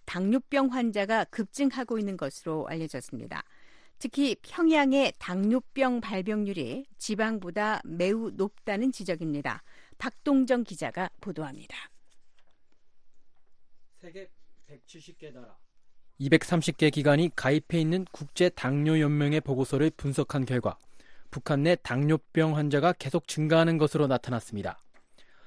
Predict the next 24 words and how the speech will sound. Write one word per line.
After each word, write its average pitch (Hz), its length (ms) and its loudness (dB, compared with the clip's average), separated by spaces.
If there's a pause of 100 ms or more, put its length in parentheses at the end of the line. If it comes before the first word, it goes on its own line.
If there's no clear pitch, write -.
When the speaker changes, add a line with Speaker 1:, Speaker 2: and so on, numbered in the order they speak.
(320)
Speaker 2:
지난 170 260 4
이천십오 160 600 0
년에 160 260 4
이십 143 340 -6
세 175 160 4
이상 190 280 2
성인의 208 500 2
당뇨 151 340 2
발생률이 147 600 0
사점사 - 640 -4
퍼센트였지만 135 840 -2 (440)
이천십칠 143 540 -2
년에는 143 480 2
사점칠 202 800 -2
퍼센트로 175 500 0
늘어 117 260 0 (600)
약 - 240 2
팔십사만 185 760 0
이천 170 380 0
명의 165 280 4
당뇨 139 360 0
환자가 147 560 0
있다는 135 320 0
겁니다. 101 420 -4